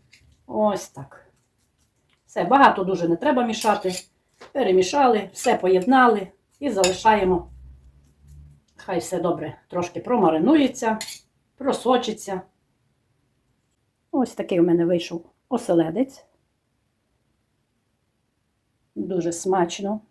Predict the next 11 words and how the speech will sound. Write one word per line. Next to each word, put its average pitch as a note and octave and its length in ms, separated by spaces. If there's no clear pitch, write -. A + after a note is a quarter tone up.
ніжний F#3+ 640
такий F3 260
смак. F3+ 600
Можна F3+ 280
подавати F3 520
як F#3+ 240
закуску G#3 540
на A#3 120
стіл, A3+ 420
так G#3+ 320
і G3+ 340